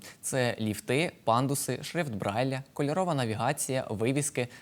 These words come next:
та екрани з доступним шрифтом. Наявність різних функціональних просторів:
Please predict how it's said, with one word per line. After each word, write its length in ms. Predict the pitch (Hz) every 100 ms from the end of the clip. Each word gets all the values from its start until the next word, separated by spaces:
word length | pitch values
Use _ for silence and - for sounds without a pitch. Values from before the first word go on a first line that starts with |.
| -
та 140 | 196 165
екрани 380 | - 120 131
з 80 | 113
доступним 520 | 113 113 - 117 113
шрифтом. 560 | 107 107 104 - 98 95 - - - -
Наявність 440 | 185 202 160 143
різних 260 | 139 131 -
функціональних 600 | 123 - 113 113 110 -
просторів: 520 | 107 104 - 101